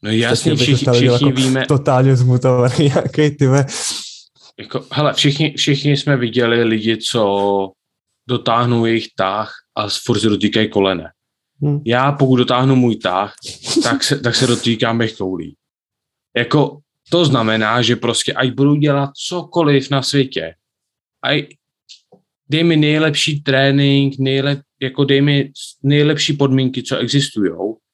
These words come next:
Speaker 1: já stejně nikdy nebudu tahat to, co, jak, co Jamal, pro-, nebo doktor Deadlift, protože prostě na to nejsem stvořenej a nemám na to prostě poměry. Takže jako specifikovat se na jeden cvik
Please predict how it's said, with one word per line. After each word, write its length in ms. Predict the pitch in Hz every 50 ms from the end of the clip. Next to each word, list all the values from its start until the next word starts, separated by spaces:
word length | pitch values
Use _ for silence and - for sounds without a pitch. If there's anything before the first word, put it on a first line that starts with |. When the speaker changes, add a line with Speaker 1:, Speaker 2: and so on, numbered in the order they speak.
| _ _ - - _ _ _
Speaker 1:
já 220 | 113 117 113 123 117
stejně 420 | - - - 113 123 127 131 131
nikdy 320 | 135 127 123 110 113 113
nebudu 360 | 120 117 110 107 107 120 120 117
tahat 300 | - 117 113 117 117 - - -
to, 160 | - 120 104 104
co, 140 | - -
jak, 120 | 120 107 107 - - _ _ - -
co 120 | - 135 123 113
Jamal, 480 | 131 113 104 87 78 82 90 101 123 - _ _ _ _ _ _ _ _ _ _ _ _ _
pro-, 220 | - 135 135 -
nebo 320 | - 131 120 113 107 113 117
doktor 300 | 113 107 110 - 123 110
Deadlift, 520 | 113 110 104 95 90 85 90 101 113 - _ _ _ _ _ _ _ _ _ - - -
protože 500 | - 123 123 127 - 135 127 120 127 131
prostě 800 | 127 127 120 123 - - - - - 127 127 123 127 123 - - _ _
na 120 | 110 113 110
to 120 | - 127
nejsem 680 | 127 120 113 110 104 107 - - 131 127 135 135 131 -
stvořenej 680 | - - - 135 143 143 170 165 143 101 82 85 - _ _ _
a 60 | - 107
nemám 300 | 107 107 110 113 120 123
na 120 | 120 110
to 140 | 110 120 120
prostě 280 | 107 110 107 - 127
poměry. 480 | - - 127 135 143 156 147 127 90 87 _ _ _ _ _ _ _ _ _ _ _
Takže 220 | - 120 113 113 120
jako 280 | 110 107 - 135 131
specifikovat 760 | 131 - - 127 113 - - 127 127 127 - 123 120 120 120
se 160 | - - 139
na 240 | 135 131 127 127 127 _ _ _ _ _ _ _ _ _ _ _ _ _ _ _ _ _ _ _
jeden 400 | 110 110 110 113 120 127 143 143
cvik 420 | 143 - 110 101 92 95 104 107